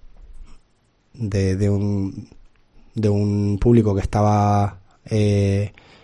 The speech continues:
queriendo ganar desde el principio y que luego aplaudían a los jugadores como dándoles las gracias y, y orgullosos del trabajo que habían desarrollado en el campo, y eso es como yo me sentía. Me sentía orgulloso, al igual que, que el público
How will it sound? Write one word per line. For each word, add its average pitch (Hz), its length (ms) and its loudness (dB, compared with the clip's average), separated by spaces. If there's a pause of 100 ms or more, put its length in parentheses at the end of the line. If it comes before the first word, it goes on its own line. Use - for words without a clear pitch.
(100)
queriendo 110 800 4
ganar 113 320 4
desde 110 120 4
el 117 80 4
principio 127 580 6
y 117 100 8
que 110 140 0
luego 104 640 2
aplaudían 107 960 4
a 107 80 -2
los 104 120 0
jugadores 113 600 4
como 104 560 0
dándoles 110 400 2
las 110 160 2
gracias 120 500 4
y, 107 280 0
y 110 160 -2
orgullosos 110 560 0
del 117 160 0
trabajo 113 260 0
que 110 80 -2
habían 113 220 2
desarrollado 107 560 0
en 101 60 -6
el 101 120 -6
campo, 139 300 -2
y 117 80 2
eso 113 160 -4
es - 20 -8
como 110 220 -2
yo 110 80 0
me 113 100 0
sentía. 110 460 -2 (480)
Me 113 100 -6
sentía 107 240 -2
orgulloso, 107 460 2
al 113 80 4
igual 101 260 0
que, 101 260 -8 (140)
que - 80 -2
el 107 80 2
público 104 640 -2